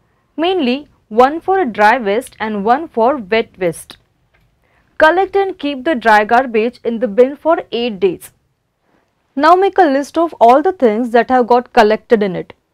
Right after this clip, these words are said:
You will find wood, plastic, papers, thread, hair, thermocol,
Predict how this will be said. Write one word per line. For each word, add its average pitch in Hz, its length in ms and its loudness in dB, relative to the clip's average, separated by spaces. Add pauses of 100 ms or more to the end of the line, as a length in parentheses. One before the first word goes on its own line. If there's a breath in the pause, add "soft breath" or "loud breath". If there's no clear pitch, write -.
(220)
You 202 120 -4
will 220 160 0
find 240 640 -2
wood, 240 320 0 (200)
plastic, 220 580 0 (240)
papers, 196 640 0 (160)
thread, 220 460 2 (180)
hair, 254 480 2 (240)
thermocol, 233 720 2